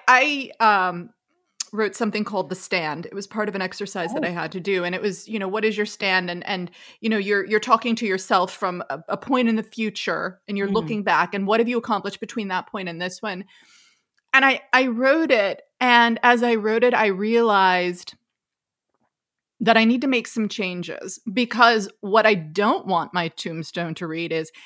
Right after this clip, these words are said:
Speaker 1: "Hey, she was a great marketer or a great writer or a great runner,"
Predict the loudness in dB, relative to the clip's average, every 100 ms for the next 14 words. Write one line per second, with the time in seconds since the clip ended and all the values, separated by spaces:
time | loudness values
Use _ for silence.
0 | -20 -8 -2 0 0 -4 -4 -6 -2 -2
1 | -2 -2 -2 -2 -4 _ _ -2 0 0
2 | 2 2 2 2 0 2 0 2 4 2